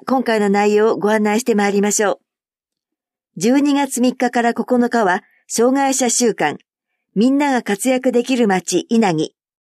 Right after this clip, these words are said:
十二月三日から九日は、障害者週間。みんなが活躍できる街、稲城、イベント情報。高齢福祉。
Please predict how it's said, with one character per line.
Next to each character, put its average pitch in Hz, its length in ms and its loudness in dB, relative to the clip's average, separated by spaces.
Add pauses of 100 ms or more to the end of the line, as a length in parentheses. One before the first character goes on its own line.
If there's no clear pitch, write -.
(540)
十 226 220 2
二 285 100 0
月 285 260 -2
三 254 140 0
日 254 160 -2
か 254 120 -2
ら 262 120 0
九 - 220 -2
日 233 260 0
は、 190 180 -2 (180)
障 247 280 0
害 269 160 0
者 262 160 0
週 226 240 0
間。 156 240 -4 (640)
み 240 140 2
ん 285 80 2
な 294 120 0
が 254 120 0
活 214 260 -2
躍 262 220 0
で 240 100 2
き 254 140 -4
る 240 100 2
街、 190 300 -2
稲 247 240 2
城、 175 320 0
イ 175 80 -4
ベ 233 140 2
ン 254 100 -2
ト 247 100 0
情 208 240 0
報。 156 380 -2 (880)
高 269 240 2
齢 247 240 2
福 - 220 -6
祉。 - 260 -2